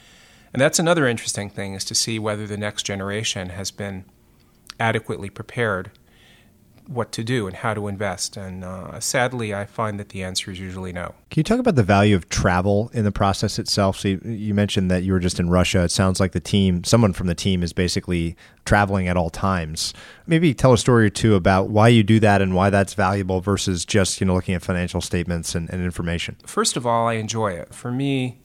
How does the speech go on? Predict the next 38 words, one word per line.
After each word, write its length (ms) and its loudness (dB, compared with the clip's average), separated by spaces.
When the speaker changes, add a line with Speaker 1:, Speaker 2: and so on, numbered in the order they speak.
Speaker 1:
going 320 -2
on 160 -4
the 100 -4
road 340 -4
is 240 -10
still 500 -4
extremely 600 -6
fun. 480 -8
Here 320 -2
in 160 0
New 80 -2
York, 520 -4
I'm 280 -6
an 60 -6
obscure 480 -4
nobody, 640 -4
when 180 -6
I 100 -2
go 260 -2
to 340 -6
Russia 580 -2
or 120 -8
Georgia, 440 -6
I'm 260 -6
a 40 -10
hero 520 -4
and 140 -10
everybody 640 -10
wants 260 -6
to 100 -8
wine 260 -6
and 120 -8
dine 300 -8
me 240 -12
and, 240 -12
and 220 -14
so 180 -8
on. 100 -12